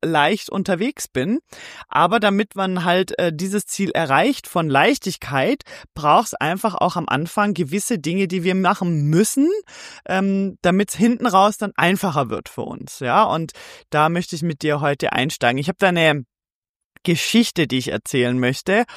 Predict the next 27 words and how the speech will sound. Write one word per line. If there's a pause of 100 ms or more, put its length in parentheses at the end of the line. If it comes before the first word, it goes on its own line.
(460)
äh,
die
ist
ein
bisschen
witzig,
aber
ich
erzähle
sie
euch.
Äh,
ich
find
irgendwie,
es
ist
einfach
so
ein
perfektes
Beispiel
dafür, (540)
ähm, (120)
was, (180)
was
einfach,